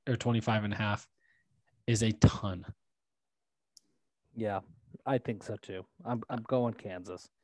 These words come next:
Speaker 1: Um,
Speaker 2: Wow, betting on Kansas. Never thought you'd do that,
Speaker 1: What
Speaker 2: would
Speaker 1: a
Speaker 2: you?
Speaker 1: time to be alive. Okay, hear about
Speaker 2: <laughs>
Speaker 1: this one. Number three, Ohio State is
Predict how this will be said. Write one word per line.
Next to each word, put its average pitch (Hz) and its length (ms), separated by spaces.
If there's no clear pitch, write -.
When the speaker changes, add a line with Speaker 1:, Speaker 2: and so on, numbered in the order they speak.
Speaker 1:
Um, 123 400
Speaker 2:
Wow, 117 580
betting 160 520
on 139 300
Kansas. 90 600
Never 131 180
thought 120 320
you'd 107 140
do 104 140
that, - 100
Speaker 1:
What 139 220
Speaker 2:
would 131 100
Speaker 1:
a 98 40
Speaker 2:
you? - 20
Speaker 1:
time 113 320
to - 140
be 120 100
alive. 107 280
Okay, 127 300
hear 123 140
about 120 180
Speaker 2:
<laughs> 120 60
Speaker 1:
this 123 180
one. 107 220
Number 147 300
three, 156 340
Ohio 131 480
State 113 580
is 123 480